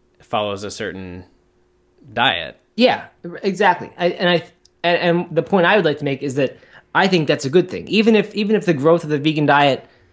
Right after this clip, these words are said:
Speaker 2: uh, can largely be attributed to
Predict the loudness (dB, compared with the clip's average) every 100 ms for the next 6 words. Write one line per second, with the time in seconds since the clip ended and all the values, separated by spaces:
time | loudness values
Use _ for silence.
0 | -8 0 0 0 -6 _ -4 -2 2 2
1 | 2 0 -2 -2 -2 -2 0 -2 -2 0
2 | 2 2 0 -6